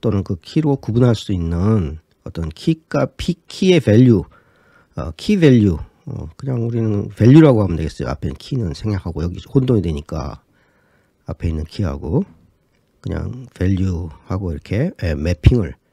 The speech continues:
서로 짝을 지어줘서, 어, 하게 돼 있습니다. 예, 다시 한번 살펴보시면 여기 이제 마이캣이라는 에, 어떤 그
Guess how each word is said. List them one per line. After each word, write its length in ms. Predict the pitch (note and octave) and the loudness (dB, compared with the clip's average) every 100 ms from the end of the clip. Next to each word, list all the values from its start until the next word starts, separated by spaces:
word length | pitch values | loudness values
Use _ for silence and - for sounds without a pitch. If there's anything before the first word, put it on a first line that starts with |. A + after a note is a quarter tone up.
| _ _ | _ _
서로 200 | C#3 F#2+ | -8 -4
짝을 340 | D3 D3+ C#3 | -2 0 0
지어줘서, 760 | A2+ G2 E2+ D#2+ - D2+ A#2 D#3 _ _ _ _ _ | 0 -2 -4 -8 -8 -8 -6 -6 _ _ _ _ _
어, 60 | - | -16
하게 420 | F2+ - - G#2 | -16 -16 -12 -10
돼 60 | D#2 | -8
있습니다. 540 | D#2 - F2+ G2 D#3+ - _ _ _ _ - | -10 -14 -16 -10 -10 -10 _ _ _ _ -14
예, 60 | F#2 | -10
다시 220 | E2 G2+ | -8 -8
한번 160 | F2+ E2+ | -8 -8
살펴보시면 520 | F#2 G2+ F#2 C3 G#2+ | -4 -4 -4 -4 -2
여기 140 | G#2+ | -2
이제 140 | G2 G2 | -4 -4
마이캣이라는 1000 | F2+ A#2+ - C#3+ B2 A2+ F#2+ G2 D3 F3 _ _ _ _ _ - | 0 0 2 0 0 -2 -2 0 0 -2 _ _ _ _ _ -12
에, 40 | C#2+ C#2 C#2+ D2+ E2 | -10 -10 -10 -10 -10
어떤 380 | - G2+ F#2+ F#2+ - | -6 -4 -4 -8 -12
그 300 | - F2+ E2 | -14 -12 -12